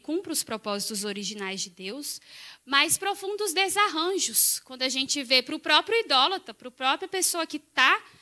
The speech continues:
cometendo a idolatria, ela sofre essas consequências. Então, Orlando comentou semana passada do texto do jovem rico, aonde Jesus fala pra ele como que tava o procedimento dele, ele fazia tudo, né?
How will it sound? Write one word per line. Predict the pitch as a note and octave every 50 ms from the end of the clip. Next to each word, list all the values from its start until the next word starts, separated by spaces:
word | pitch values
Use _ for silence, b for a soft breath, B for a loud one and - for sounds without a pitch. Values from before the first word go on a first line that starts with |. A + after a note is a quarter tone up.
| B B B
cometendo | - D#4 D#4 D4 D4+ D4 D4 D4+ D#4 D4 C#4+
a | C#4
idolatria, | C4+ A#3+ C4+ C4 B3+ B3 B3 - C#4 D#4 F4 E4+
ela | F4+ G#4+ A#4
sofre | - - G4+ B4+ - A#4+
essas | F#4+ - B3 A#3 -
consequências. | - A#3 G#3+ G#3 - - G3 _ - G3 E3+ E3+ - - G3+ F#3+
Então, | A3+ A3+ - B3 A#3+
Orlando | B3 B3 A#3+ B3 B3 B3 B3+ C4
comentou | - C#4 C#4 D#4 E4+ D#4+ D#4+ D4+ E4+
semana | E4 - F4 D4 C#4 B3+ A#3+
passada | - A#3+ A#3 - - G#3+ G3+ G3+ G#3+
do | G#3 A#3
texto | A#3+ - B3 A3 A3+ A3+ - - C4
do | G#3+ G3+ B3 A#3+ A#3+ A#3
jovem | A3+ - C4 B3 A#3 A#3+ A#3
rico, | G3+ F3+ A3 D4 F#4 F4+ - - - _ _ _ _ _ _ _ _ _ _ b b b b b b b b b b
aonde | G#3+ A3 A3 A3+ B3+ C#4 C4+ - C#4+
Jesus | B3 C#4 C#4+ C4+ B3+ - C#4+ D4+ F#4+ A#4+ - - - - - _ _ _ _ _ _ _ _ _ _ _ _
fala | - C4+ C4 C4 C4
pra | - D4+ C#4 C4+
ele | B3+ B3 A#3 A#3 A#3+ A#3 A3+ G#3+ G3+ G#3 G3+ _ _ _ _ _ _
como | - C4+ C4+ C4
que | - B3+
tava | - - C#4+ D4+ E4 D#4
o | C4+
procedimento | - C#4+ B3+ B3+ - C4+ B3 A3 C4 B3+ B3 A#3+ - A#3
dele, | G3+ C#4+ D4 D#4 D4
ele | D4 C#4 C#4+
fazia | D4 D#4 D#4 C#4+ F4+ A4+
tudo, | A4+ - - - A4 A4+ A4+ A4 C#4+ D4+
né? | D4+ D#4 F4+